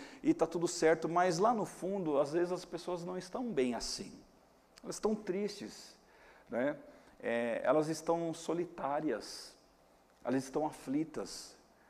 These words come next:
elas estão sem esperança, porque elas sabem que amanhã vai enfrentar a família, vai enfrentar a situação no lar. Talvez alguns vão chegar hoje à noite ainda e vão lidar com uma situação difícil dentro da sua casa, e assim por diante, irmãos.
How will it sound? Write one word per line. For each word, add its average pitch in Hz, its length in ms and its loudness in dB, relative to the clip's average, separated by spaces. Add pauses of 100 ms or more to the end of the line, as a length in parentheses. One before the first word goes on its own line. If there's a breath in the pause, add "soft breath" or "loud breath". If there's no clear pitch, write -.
(400 soft breath)
elas 135 280 6
estão 156 280 2
sem 156 240 -2
esperança, 147 840 -2 (440)
porque - 180 0
elas 160 200 6
sabem 160 400 4
que - 120 -8
amanhã 151 480 0
vai 143 140 -2
enfrentar 139 580 0
a 135 40 -2
família, 139 640 -2 (360 loud breath)
vai 131 100 2
enfrentar 139 540 4
a - 120 0
situação - 520 -2
no 139 100 0
lar. 127 380 4 (640 loud breath)
Talvez 143 340 6
alguns 156 400 4
vão 165 220 0
chegar 160 360 4
hoje 190 280 6
à 196 40 2
noite 170 400 4
ainda 156 360 2
e - 20 6
vão 147 220 2
lidar 160 340 4
com 180 120 -8
uma 165 100 0
situação 160 440 -6
difícil 156 560 -4
dentro 139 200 0
da 131 80 0
sua - 180 -4
casa, 143 460 4
e 294 40 0
assim 359 240 -2
por 330 160 2
diante, 226 460 0
irmãos. 107 420 -4